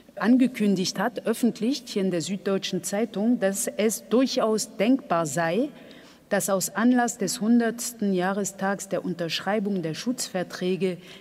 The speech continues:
mit den ehemaligen deutschen Kolonien Togo und Kamerun in Afrika neunzehnhundertvierundachtzig Kulturgüter zurückgegeben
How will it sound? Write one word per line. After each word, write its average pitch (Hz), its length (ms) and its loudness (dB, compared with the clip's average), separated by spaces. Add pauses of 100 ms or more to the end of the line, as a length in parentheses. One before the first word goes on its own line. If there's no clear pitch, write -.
mit 185 160 -4
den 180 160 2
ehemaligen 185 640 0
deutschen 165 400 -2
Kolonien 170 560 -2
Togo 185 300 -2
und 160 180 -2
Kamerun 180 520 -4 (800)
in 180 200 -8
Afrika 196 560 -2 (400)
neunzehnhundertvierundachtzig 196 1800 0
Kulturgüter 190 760 -2
zurückgegeben 170 880 -4